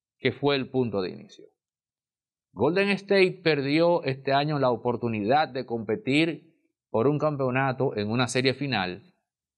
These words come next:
porque ese trompón que le dio Draymond Green a Jordan Poole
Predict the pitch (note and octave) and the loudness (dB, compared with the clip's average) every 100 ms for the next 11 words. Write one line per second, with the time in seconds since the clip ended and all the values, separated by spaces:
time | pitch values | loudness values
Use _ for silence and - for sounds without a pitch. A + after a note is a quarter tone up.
0 | _ B2 C3+ C3 C3 D3 G#3 F3+ F3 C3+ | _ 0 0 2 0 2 0 0 0 0
1 | E3+ F3 D#3 C#3 B2+ D3 C3 C3 D3+ C#3+ | 0 0 0 -2 0 0 2 2 2 0
2 | B2 D3+ C3+ G#2+ F2+ - _ _ _ _ | 2 2 2 -4 -10 -16 _ _ _ _
3 | - A2 F#2+ C3+ D3+ C#3 B2 C#3 A2+ F#2+ | -2 -2 0 -2 0 -2 -2 2 2 0